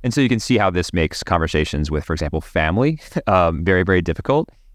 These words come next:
And if I could go back and have those conversations all over again, I definitely would, um, because I, you know, there, there were some, there were some hurtful conversations, mostly th-, hurtful because of things that I said that, uh, that I should not have said, or s-, I should have said it in a different way.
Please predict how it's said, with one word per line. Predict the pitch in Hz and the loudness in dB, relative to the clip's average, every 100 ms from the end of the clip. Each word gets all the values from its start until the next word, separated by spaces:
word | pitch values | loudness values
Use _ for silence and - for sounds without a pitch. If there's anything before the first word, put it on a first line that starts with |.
| - | -4
And | 98 90 85 85 | 0 2 2 0
if | 98 | 0
I | 113 | 0
could | 120 | 0
go | 117 | 0
back | 98 80 85 - | 2 2 0 0
and | - | -2
have | 80 | -2
those | 73 78 | -2 -4
conversations | 71 71 - - 78 | -2 -2 -2 -2 0
all | 78 | 2
over | 78 85 | 2 2
again, | 95 95 | 2 2
I | - | 0
definitely | 73 73 78 73 | -2 -2 -2 -4
would, | 71 76 71 - - - - - | 0 0 -2 -8 -20 -20 -16 0
um, | 85 85 73 | 2 2 0
because | 78 85 76 | 0 0 0
I, | - 73 71 69 - | 0 0 0 -2 -4
you | 90 | -2
know, | 64 | 0
there, | 71 73 | 0 -2
there | 87 78 | 0 -2
were | 73 | 0
some, | 71 71 73 | -2 -2 0
there | 90 | 0
were | |
some | 85 80 | 0 -2
hurtful | 85 76 80 | -4 -2 -2
conversations, | 80 78 78 76 92 87 - - - | 0 0 0 0 -2 -4 -10 -20 -12
mostly | 127 139 - 120 | -2 -2 2 0
th-, | 98 - | 0 -2
hurtful | 107 98 | 0 0
because | 90 85 82 | 0 0 0
of | 76 76 - | 0 -4 -2
things | 131 | 0
that | 117 | 2
I | 104 87 | 2 0
said | - 85 87 | 2 2 2
that, | 80 73 - - - - - - - - _ | 0 -2 -6 -20 -20 -20 -20 -20 -20 -20 _
uh, | 87 80 76 | 2 4 2
that | 82 | 2
I | 78 | 0
should | - 76 | 0 -2
not | 71 71 | -2 -2
have | 78 | 0
said, | 85 82 | 2 2
or | 78 | 0
s-, | 67 - | -4 -8
I | - | -8
should | - 76 | -4 -4
have | |
said | 73 71 | -2 -4
it | 52 | -2
in | |
a | |
different | 71 73 65 | -4 -4 -2
way. | 69 85 | -2 -2